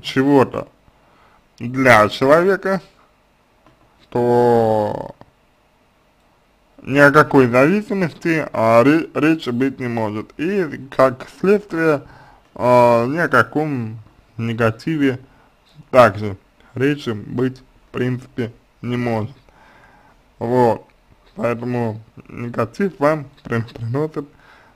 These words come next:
э, ну, скорее всего, именно вот такая история, это вот именно такой подход. Также,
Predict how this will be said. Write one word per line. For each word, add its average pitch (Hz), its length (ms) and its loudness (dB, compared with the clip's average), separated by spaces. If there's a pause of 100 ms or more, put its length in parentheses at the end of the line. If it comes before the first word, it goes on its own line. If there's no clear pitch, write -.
(240)
э, 117 300 -4
ну, 117 260 -6 (380)
скорее 127 400 0
всего, 123 380 -4
именно 120 380 -6
вот 113 300 -10 (600)
такая 120 480 0
история, 113 440 -6
это - 320 -8
вот 110 200 -8
именно 120 360 -6 (180)
такой 113 280 -4
подход. - 460 -10 (1200)
Также, 156 640 6